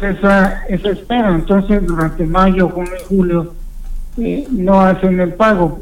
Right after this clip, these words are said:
porque sabemos que, pues, hay empresas que se han visto más afectadas que otras. Entonces, por eso,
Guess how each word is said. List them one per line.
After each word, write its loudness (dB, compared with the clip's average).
porque -2
sabemos 2
que, 2
pues, -2
hay 4
empresas 4
que 2
se 2
han 4
visto 2
más 0
afectadas 2
que 0
otras. 0
Entonces, 2
por 2
eso, 4